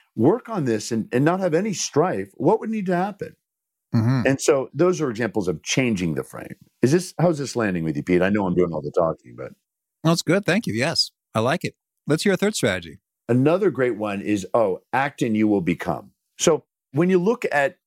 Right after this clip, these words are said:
Speaker 1: a lot of times, we're sometimes down. And so a way to trigger ourselves is to be the person we want to be. So imagine you're playing a movie of your powerful self.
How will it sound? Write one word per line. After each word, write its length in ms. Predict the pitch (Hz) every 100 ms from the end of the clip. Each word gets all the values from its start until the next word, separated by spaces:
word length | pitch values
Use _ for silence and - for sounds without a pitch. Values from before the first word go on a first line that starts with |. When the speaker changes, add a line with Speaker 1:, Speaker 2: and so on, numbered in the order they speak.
| _ -
Speaker 1:
a 60 | 107
lot 240 | 120 123
of 60 | 104
times, 360 | 107 92 87
we're 180 | 92 110
sometimes 520 | - 147 151 120 87
down. 480 | 92 101 87 73 73 -
And 200 | 107 98
so 360 | - 123 107 -
a 80 | 110
way 220 | 139 180
to 120 | 131
trigger 560 | - - 190 180 139 82
ourselves 560 | 90 - 90 69 67 _ - - - -
is 240 | 127 113
to 220 | - 147
be 340 | 110 87 147 180
the 140 | 156
person 480 | - 143 123 - 113
we 100 | 107
want 260 | 98 98 90
to 60 |
be. 300 | 76 73 - _ - -
So 160 | - 156
imagine 480 | 156 190 226 220 190
you're 100 | 139
playing 420 | - 143 139 123
a 60 | 101
movie 640 | 101 127 127 92 87 85
of 240 | 101 95 87
your 380 | 98 104 92 -
powerful 640 | - 131 127 117 104 101 90
self. 540 | - 107 65 -